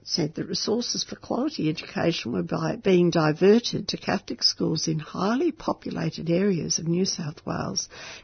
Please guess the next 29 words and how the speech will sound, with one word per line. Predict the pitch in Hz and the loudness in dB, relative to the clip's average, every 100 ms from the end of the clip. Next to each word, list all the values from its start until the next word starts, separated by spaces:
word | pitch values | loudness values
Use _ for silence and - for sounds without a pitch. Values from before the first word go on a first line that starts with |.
| - | -4
to | 208 | 4
the | 190 | 6
detriment | 185 214 - 208 156 147 | 6 4 4 0 0 0
of | 165 | -6
the | 175 | -6
greater | 175 175 233 - | 0 4 4 2
need | 175 147 147 156 | -2 0 -2 0
in | 156 | 0
the | 151 | 0
rural | 170 180 156 139 208 - - - | 2 4 4 2 -2 -6 -20 -4
and | 175 156 | 0 0
remote | 170 165 165 - - | 2 0 0 -2 -4
diocese, | 185 175 147 - - - - - - - _ _ _ - - - - - - | 0 2 2 0 -4 -4 -2 0 0 -2 _ _ _ -8 -8 -8 -18 -14 2
including | 185 170 220 226 196 156 170 - | 2 4 6 6 6 4 2 -2
the | 180 | 0
most | 175 175 196 247 240 - | 4 4 6 6 6 0
disadvantaged, | 151 - 185 147 147 143 - 208 - - - - - | -2 -4 -4 -2 -2 -2 -6 -8 -10 -14 -16 -20 -10
which | - 175 _ _ - - | -4 -4 _ _ -10 -4
were | 165 175 - | -2 -2 -4
in | 175 175 | -4 -4
the | 165 | -2
Wilcannia | 196 208 - 160 151 151 151 | -4 -4 -6 -4 -2 -4 -6
Forbes | - - 156 - 196 - | -8 -6 -6 -6 -8 -8
in | - 180 | -4 -2
northern | 175 170 165 165 | -2 -4 -6 -4
western | 160 151 - 165 156 | -4 -4 -4 -4 -2
New | 151 | -2
South | - 147 139 - | -4 -6 -8 -4
Wales, | 165 135 - - | -4 -4 -8 -16